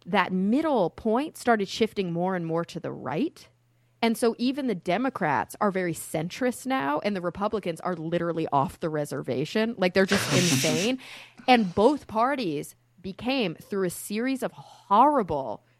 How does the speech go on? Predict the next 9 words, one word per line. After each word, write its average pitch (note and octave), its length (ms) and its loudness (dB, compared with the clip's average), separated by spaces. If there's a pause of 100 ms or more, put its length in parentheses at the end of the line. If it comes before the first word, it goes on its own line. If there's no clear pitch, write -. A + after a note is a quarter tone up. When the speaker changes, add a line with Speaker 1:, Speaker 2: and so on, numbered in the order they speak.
(140)
Speaker 1:
court - 300 2
cases - 680 -8
and, D#3+ 300 0
uh, E3+ 180 2
rulings F#3+ 460 0
by E3+ 100 0
the E3+ 80 -4
Supreme E3+ 360 -6
Court, B3+ 300 -2